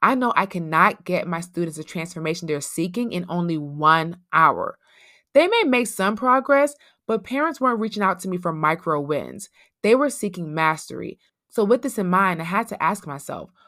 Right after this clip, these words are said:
why was I offering a la carte tutoring to families? Why was I only offering one-off sessions here and there? Offering a la carte tutoring sessions doesn't require any commitment, and in some cases,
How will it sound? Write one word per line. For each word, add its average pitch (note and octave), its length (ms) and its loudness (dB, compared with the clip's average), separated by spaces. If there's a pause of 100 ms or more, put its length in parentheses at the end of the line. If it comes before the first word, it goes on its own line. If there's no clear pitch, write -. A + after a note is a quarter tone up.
(200)
why F3+ 160 8
was F#4+ 140 4
I G#4 60 4
offering G#3+ 440 4
a E3 140 4
la E3 80 -4
carte D#3+ 260 -4
tutoring D#3+ 300 -8
to E3 140 -8
families? E3+ 520 -6
Why G3 180 4
was C#4+ 180 0
I C4 160 4
only G3+ 240 -2
offering D#3+ 500 0
one-off E3 500 2 (280)
sessions E3+ 480 -4
here E3 200 -6
and D3+ 160 -8
there? D#3 380 -2 (880)
Offering C#4+ 480 4
a G#3+ 140 4
la A3 80 2
carte G#3+ 300 -4
tutoring A3+ 260 -4
sessions F3 460 -4
doesn't F#3+ 340 -2
require F3+ 580 -2
any A3 220 -2
commitment, G#3 640 -6 (100)
and F#3 160 -2
in F#3+ 80 0
some A#3+ 320 -2
cases, A#3+ 600 -4